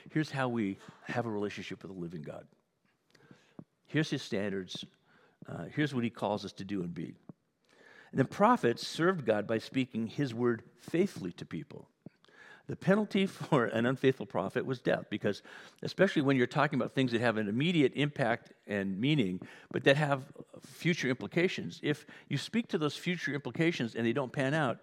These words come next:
you've been revealed as a false prophet. Uh, when I, we lived in, uh, Orange County for a very long time, um, serving a church there in Newport Beach, right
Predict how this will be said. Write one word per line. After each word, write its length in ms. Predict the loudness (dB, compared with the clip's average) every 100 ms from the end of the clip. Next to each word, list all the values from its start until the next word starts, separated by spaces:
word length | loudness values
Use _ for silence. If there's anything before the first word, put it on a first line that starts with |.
| -14 -20 -2
you've 180 | 0 2
been 160 | 2
revealed 300 | 4 2 0
as 140 | 0 -4
a 20 |
false 260 | -4 -4
prophet. 460 | -4 -8 -8 -10 -16 _ _ _ _ _ _ _ _ _ -20 -20 _ -20 _ _ _ -20 _ _ _ _ _ _ _ _ _ _ _ _ -20 -18 -16 -2
Uh, 140 | 2
when 120 | 6 8
I, 140 | 6 4
we 160 | 0
lived 240 | 4 4 4
in, 220 | 2 0 -6 -20 -20 -10
uh, 80 | -4
Orange 240 | -2 0
County 220 | 2 0
for 100 | 0
a 60 | 0
very 180 | 4 4
long 160 | 2
time, 340 | -2 -6 -8 -12 -20 -20 -20 -12
um, 380 | -6 -6 -6 -8 -12 -20 _ _ _ -20 -20
serving 320 | -6 -4 -2
a 60 | -2
church 280 | -2 -2 0
there 100 | -2
in 40 |
Newport 320 | -2 -4 -8
Beach, 280 | -8 -10 -4
right 120 | -4